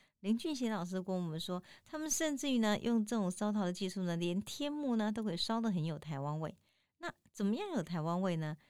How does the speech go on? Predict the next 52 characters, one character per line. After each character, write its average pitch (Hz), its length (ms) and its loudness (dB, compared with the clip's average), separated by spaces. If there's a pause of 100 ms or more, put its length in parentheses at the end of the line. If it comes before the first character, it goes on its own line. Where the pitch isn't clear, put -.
(200)
那 208 120 -2
我 170 140 0
想 147 200 -2
你 156 180 -2
要 180 180 -2
得 - 260 -6 (300)
三 208 400 0
顾 214 220 0
茅 160 320 -4
庐 151 200 -4
去 - 180 -8
自 - 280 -6
如 160 160 -2
走 160 180 -6
一 147 80 -6
走 - 200 -8
了， - 120 -12 (300)
找 147 160 -6
林 151 180 -2
俊 285 180 -4
贤 240 180 -2
老 202 120 -2
师 208 300 -4
就 190 180 -6
没 143 200 -4
错 196 180 -4
了。 185 260 -2 (360)
好， - 220 -20
谢 - 140 -14
谢 165 180 -6
今 156 180 -12
天 170 200 -6
跟 208 160 -4
我 196 60 0
们 160 100 -4
一 - 40 -4
起 175 140 -8
来 139 120 -4
分 160 200 -4
享 180 220 -6 (480)
林 160 200 0
志 254 180 -4
信 233 160 0
老 180 160 -6
师 156 240 -6
及 139 340 -18
自 185 240 -6
如 143 240 -6
这 170 180 -8
个 170 80 -6
单 160 240 -4
元。 165 320 -8